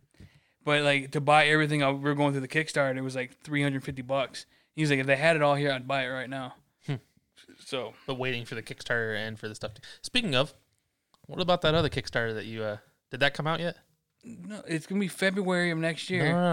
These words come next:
Speaker 2: no. The other one. The one that I sent you.
Speaker 1: Yeah, February of next year.
Speaker 2: It got pushed?
Speaker 1: No, it's, that's when it's gonna, it's over with. They've already took
Speaker 2: Uh,
Speaker 1: my money.
Speaker 2: uh, that's what I was asking. Did you,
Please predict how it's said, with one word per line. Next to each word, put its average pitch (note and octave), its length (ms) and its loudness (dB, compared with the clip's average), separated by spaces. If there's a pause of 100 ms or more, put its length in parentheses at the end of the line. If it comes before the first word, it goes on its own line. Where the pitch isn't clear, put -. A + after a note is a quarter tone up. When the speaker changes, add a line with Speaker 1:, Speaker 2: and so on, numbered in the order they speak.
Speaker 2:
no. A2+ 60 -6 (300)
The B2 60 0
other C#3+ 220 6
one. G#2 220 -6 (220)
The B2 60 -2
one C#3+ 140 6
that C3 100 6
I C#3 140 6
sent - 260 -10
you. - 120 -14 (240)
Speaker 1:
Yeah, B3+ 180 -4
February A3 460 4
of A#3 40 4
next B3+ 260 0
year. C4+ 360 -2
Speaker 2:
It C3 80 -8
got B2 180 -2
pushed? - 340 -6 (280)
Speaker 1:
No, C#4 220 -2
it's, F#3+ 280 -2 (460)
that's F#3 180 -4
when B3 120 6
it's A3 100 0
gonna, A#3+ 380 2 (840)
it's F#3 180 0
over A3+ 280 8
with. D3+ 220 6
They've F#3+ 160 6
already A#3 180 8
took A#3+ 160 4
Speaker 2:
Uh, G3+ 40 0
Speaker 1:
my F#3+ 60 6
money. G#3 260 6
Speaker 2:
uh, E3 100 8
that's E3 180 2
what F3 60 6
I D#3+ 40 8
was D#3 80 6
asking. A#2+ 360 4
Did A2+ 160 -4 (200)
you, C3+ 160 -6